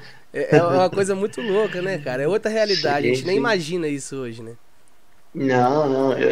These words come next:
Speaker 2: esse, o primeiro jogo que eu fiz na Vila, eu não tinha, eu, assim, eu era totalmente cru. Então, eu fui com a minha cinco seis, seis sete, é, setenta trezentos. A Vila,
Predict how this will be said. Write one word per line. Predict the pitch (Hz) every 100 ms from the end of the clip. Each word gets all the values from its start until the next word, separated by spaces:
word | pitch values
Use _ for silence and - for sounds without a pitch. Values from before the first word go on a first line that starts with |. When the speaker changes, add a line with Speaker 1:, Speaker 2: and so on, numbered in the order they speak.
| -
Speaker 2:
esse, | 131 135 135
o | 143 139
primeiro | - - 151 170
jogo | 170 170
que | 170
eu |
fiz | 165 151
na | 151 135
Vila, | 131 151 175 165 156 - - -
eu | 139
não | 143 143
tinha, | 139 - 165 127 107 -
eu, | - - -
assim, | 120 107 101
eu | 117 120 123
era | 123
totalmente | 131 135 139 156 170
cru. | - 156 139
Então, | 147
eu | 139
fui | 165
com | 165
a |
minha | 160 156 131 113 - -
cinco | - - 156 -
seis, | - 147 175 -
seis | 165 139 -
sete, | 135 151 156 - 196 - - - - - -
é, | 120 123 123 120
setenta | - 139 131 139 151 151
trezentos. | 165 160 131 127 - -
A |
Vila, | 117 139 170 180 151